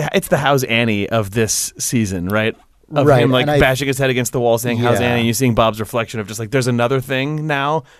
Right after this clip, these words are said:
Speaker 1: that you're not, that you're not gonna tell me."
Speaker 2: Right.
Speaker 1: I think that it folds back in and tracks fine.
Speaker 2: Yeah, I mean, the "How's Annie?" is a weird case because that was something he was basically repeating. He was sort of mockingly repeating, right? But through
Speaker 1: Yeah.
Speaker 2: repetition, and because it was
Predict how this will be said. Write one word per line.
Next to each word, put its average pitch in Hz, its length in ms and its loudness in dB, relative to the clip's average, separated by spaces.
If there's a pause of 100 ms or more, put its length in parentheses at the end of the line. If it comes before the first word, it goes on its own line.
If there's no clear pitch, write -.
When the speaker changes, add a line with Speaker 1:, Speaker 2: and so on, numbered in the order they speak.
(100)
Speaker 1:
that 139 120 -4
you're 131 120 0
not, 123 280 -2
that 127 120 -4
you're 120 100 -2
not 117 140 0
gonna 110 240 -2 (200)
tell 123 220 -2
me." 143 300 -4
Speaker 2:
Right. 104 300 -6 (340)
Speaker 1:
I 180 100 0
think 143 240 -4
that 131 120 0
it 107 120 -6
folds 120 320 -6
back 107 220 -2
in 107 140 -2
and 104 340 -6 (160)
tracks - 400 -4 (100)
fine. 101 480 -2
Speaker 2:
Yeah, 160 140 4
I 156 60 4
mean, 160 100 2
the 165 80 0
"How's 214 240 0
Annie?" 170 280 -2
is 113 120 0
a 117 80 0
weird 120 380 -2
case 117 320 -6
because 107 580 -4 (420)
that 151 200 2
was 160 140 0
something 131 380 -2
he 127 200 -6
was 120 200 -2
basically 107 880 -6 (120)
repeating. 107 800 -6 (640)
He 147 100 -4
was 131 120 2
sort 127 160 -2
of 95 80 -6
mockingly 113 640 -4
repeating, 98 520 -8
right? 104 240 -4
But 120 140 -6
through 139 220 -2
Speaker 1:
Yeah. 135 80 4
Speaker 2:
repetition, 123 500 -4
and 110 80 -4
because 117 340 -4
it 117 100 -8
was 113 220 -10